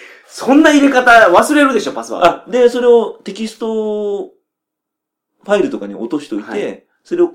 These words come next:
Speaker 2: 一部をコピペしてこう、パスワードにするんですね。
Speaker 1: あー、なるほど。
Speaker 2: で、それだけ覚えておく。
Speaker 1: はい。
Speaker 2: で、それは忘れないようにする。それ結構困難なんですけど。
Speaker 1: うん。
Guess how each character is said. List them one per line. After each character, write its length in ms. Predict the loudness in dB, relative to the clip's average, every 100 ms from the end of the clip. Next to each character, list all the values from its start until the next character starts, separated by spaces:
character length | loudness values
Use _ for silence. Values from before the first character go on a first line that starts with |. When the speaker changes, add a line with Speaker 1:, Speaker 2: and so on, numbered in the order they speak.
| _
Speaker 2:
一 220 | -12 -8
部 120 | -4
を 20 | -6
コ 140 | -8
ピ 100 | -16
ペ 140 | -14 -14
し 80 |
て 80 | -14
こ 420 | -14 -12 -12 -16
う、 260 | _ _ _
パ 80 | -10
ス 100 | -8
ワ 40 |
ー 40 | -8
ド 60 |
に 40 | -10
す 80 | -18
る 60 |
ん 20 |
で 60 | -16
す 60 | -16
ね。 60 |
Speaker 1:
あ 20 |
ー、 240 | -18 -20 -20
な 100 | -20
る 60 | -20
ほ 120 | -18
ど。 40 |
Speaker 2:
で、 100 | -12
そ 60 | -6
れ 80 | -4
だ 80 | 0
け 80 |
覚 200 | 0 0
え 20 | -2
て 80 |
お 20 | -8
く。 180 | -20
Speaker 1:
は 140 | -20 -20
い。 80 | -20 _ _ _ _ _ _
Speaker 2:
で、 80 | -12
そ 80 | -2
れ 80 | 2
は 140 | 2
忘 160 | 2 -4
れ 60 |
な 60 | -4
い 0 |
よ 60 | -6
う 20 |
に 60 | -10
す 80 |
る。 80 | -16
そ 100 | -6
れ 80 | -6
結 200 | -6 -14
構 80 | -12
困 200 | -10 -10
難 100 | -10
な 80 | -20
ん 20 |
で 60 | -20
す 100 | -20
け 80 |
ど。 180 | -20 -20
Speaker 1:
う 60 | -20
ん。 340 | -18 -18 -20